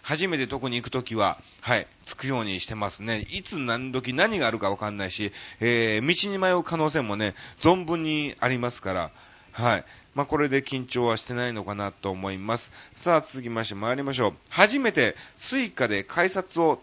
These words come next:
通るとき。これはものすごく緊張した。信用してないのね。うん。これはでもわかります。「開くの？」みたいなね。「大丈夫？」みたいな。「ブブブーってなんない？」みたいなね。これあれですよね。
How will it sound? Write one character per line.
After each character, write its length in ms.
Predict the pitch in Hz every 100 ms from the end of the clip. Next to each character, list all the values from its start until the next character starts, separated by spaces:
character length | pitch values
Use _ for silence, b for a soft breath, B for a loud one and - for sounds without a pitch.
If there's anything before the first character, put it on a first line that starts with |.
| -
通 200 | - 170
る 60 | 127
と 140 | 104
き。 180 | 98 95 - B _
こ 180 | - 190
れ 80 | 214
は 160 | 208
も 160 | 147 143
の 160 | 196
す 160 | 202 185
ご 120 | 208
く 160 | 196 -
緊 200 | 147 127
張 180 | 131 120
し 100 | -
た。 180 | 107 - B B B
信 360 | - - 220 226
用 240 | 220 214
し 80 | 208
て 140 | - 190
な 200 | 190 185
い 80 |
の 140 | 117 90
ね。 340 | 131 170 160 B B B B 123
う 60 |
ん。 260 | 143 131 90 B B B _
こ 180 | - 208
れ 80 | 202
は 180 | 196 185
で 80 | 165
も 180 | 107
わ 140 | 101 104
か 140 | 110
り 100 | 104
ま 140 | 101 101
す。 140 | - _ _ -
「開 260 | 180 233
く 200 | 226 226
の？」 160 | 190 107
み 80 | 101
た 80 | 87
い 60 |
な 120 | 82 71
ね。 300 | 131 107 - b b -
「大 320 | 185 214 214
丈 220 | 202 147
夫？」 100 | 110
み 80 | 101
た 80 | 98
い 40 |
な。 220 | 95 87 - B B B _
「ブ 160 | 147 220
ブ 160 | 220
ブ 80 | 208 214
ー 20 |
っ 40 | 202
て 120 | 120
な 160 | 123 160
ん 100 | 139
な 100 | 107
い？」 60 |
み 100 | 104
た 100 | 95
い 20 |
な 120 | 90 90
ね。 280 | 135 110 -
こ 80 |
れ 80 | 175
あ 100 | 156
れ 120 | 175
で 80 | 156
す 80 | 127
よ 100 | 101
ね。 240 | 101 101